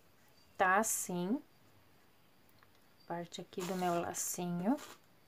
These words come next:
Aí, eu vou pegar aqui, deixa eu arrematar aqui primeiro, gente, daí eu volto pra gente fazer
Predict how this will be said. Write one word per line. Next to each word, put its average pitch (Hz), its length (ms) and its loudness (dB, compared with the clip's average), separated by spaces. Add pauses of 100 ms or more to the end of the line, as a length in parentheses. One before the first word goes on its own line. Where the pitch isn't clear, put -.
(960)
Aí, 285 480 10
eu 262 100 10
vou 240 140 10
pegar 240 400 10
aqui, 240 280 4
deixa 233 300 6
eu 302 60 10
arrematar 240 500 8
aqui 208 180 0
primeiro, 185 480 0
gente, 180 300 -4
daí 190 140 0
eu 208 100 4
volto 196 320 -2
pra 196 160 -2
gente 196 260 -4
fazer 190 480 -4